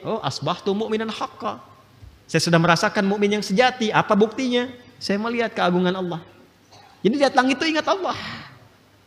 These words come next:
Kita merasakan gitu. Itu, itu yang perlu kita latih.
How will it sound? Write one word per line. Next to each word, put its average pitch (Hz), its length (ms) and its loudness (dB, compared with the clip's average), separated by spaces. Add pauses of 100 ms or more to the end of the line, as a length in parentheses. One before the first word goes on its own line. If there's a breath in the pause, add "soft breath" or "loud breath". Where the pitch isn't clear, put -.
(500)
Kita 294 160 -8
merasakan 247 500 -4 (140)
gitu. - 80 -10
Itu, - 240 -10
itu 180 160 -4
yang 139 240 -4 (160)
perlu 156 160 -2
kita 151 160 -2
latih. 135 320 -4